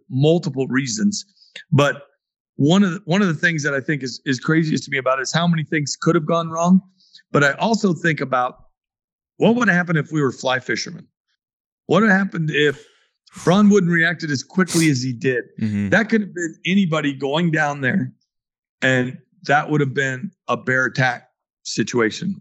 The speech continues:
Speaker 1: where people were either
Speaker 2: Absolutely.
Speaker 1: killed, mauled in the wilderness, wouldn't have been easy to get out. So there was a lot of things that could have gone wrong there. Everything went right.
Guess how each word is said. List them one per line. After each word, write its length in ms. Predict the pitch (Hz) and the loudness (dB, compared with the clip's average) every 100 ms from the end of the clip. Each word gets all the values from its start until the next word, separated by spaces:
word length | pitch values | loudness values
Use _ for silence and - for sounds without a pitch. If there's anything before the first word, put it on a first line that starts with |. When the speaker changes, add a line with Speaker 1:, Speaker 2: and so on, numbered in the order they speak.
| - | -2
Speaker 1:
where 220 | 123 117 | 2 2
people 300 | - 143 127 | 2 0 0
were 100 | 123 | -2
either 140 | 117 - | -2 -4
Speaker 2:
Absolutely. 260 | - 165 | -2 0
Speaker 1:
killed, 400 | 160 160 156 - - | 2 2 0 -8 -8
mauled 440 | 127 139 151 156 151 | 2 4 4 4 4
in 100 | 151 | 2
the 80 | |
wilderness, 640 | 143 147 135 139 131 - - _ _ - | 2 2 2 2 0 -2 -10 _ _ 2
wouldn't 180 | 143 | 4
have 80 | 151 | 4
been 160 | 147 147 | 2 0
easy 220 | 131 143 | -2 -2
to 80 | 131 | -2
get 180 | 135 127 | 0 2
out. 300 | 123 123 - _ _ _ - | 2 0 -6 _ _ _ -10
So 460 | - 139 127 110 - _ - | 0 2 2 0 -12 _ 0
there 120 | 156 | 2
was 140 | 147 131 | 2 0
a 60 | |
lot 280 | 127 147 165 | 0 2 2
of 100 | 151 | 0
things 200 | 160 135 | -2 -2
that 100 | - | -2
could 120 | 147 | -4
have 100 | 135 | -2
gone 240 | 127 123 120 | -2 -6 -6
wrong 300 | 127 135 127 | -2 -2 0
there. 240 | 113 117 160 | 0 0 2
Everything 540 | 180 165 147 156 135 | 2 2 2 -2 -2
went 200 | 127 123 | -6 -8
right. 420 | 113 113 123 - | -4 -2 -2 -4